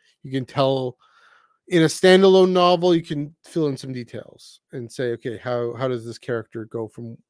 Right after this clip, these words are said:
point A, point A to point C by telling us point B?" You can do that. Or point A to point B, tell us point A two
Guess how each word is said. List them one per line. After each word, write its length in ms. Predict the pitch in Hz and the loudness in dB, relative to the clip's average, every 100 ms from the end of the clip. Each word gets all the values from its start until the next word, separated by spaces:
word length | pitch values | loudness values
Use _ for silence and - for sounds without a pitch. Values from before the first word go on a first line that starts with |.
| _ | _
point 220 | - 131 117 | -12 -10 -8
A, 220 | 117 120 _ _ _ _ _ | -10 -12 _ _ _ _ _
point 320 | - 180 175 - _ _ | 4 6 4 -4 _ _
A 240 | 196 185 175 | 4 8 8
to 80 | |
point 340 | 165 170 156 - | 6 0 -2 -4
C 560 | - - - 175 147 143 | -16 -10 -2 0 2 0
by 200 | 139 135 | 0 0
telling 320 | 123 160 139 | -2 -4 -6
us 100 | 120 - | -6 -10
point 220 | 127 127 | -16 -16
B?" 160 | - 127 _ _ _ _ _ _ _ _ _ - | -18 -20 _ _ _ _ _ _ _ _ _ -20
You 60 | |
can 120 | - 135 | -12 -10
do 140 | 127 | -8
that. 180 | 117 107 | -8 -6
Or 180 | 143 - _ | -6 -6 _
point 200 | - 160 - | -6 -6 -2
A 200 | 160 156 | 2 2
to 60 | |
point 320 | 143 147 139 139 | 0 -2 -4 -4
B, 280 | 147 139 127 | -4 -2 -4
tell 160 | 147 131 | -4 -4
us 80 | |
point 260 | - 143 127 - | -6 -10 -10 -10
A 180 | 127 | -12
two 260 | 113 - 101 | -12 -16 -18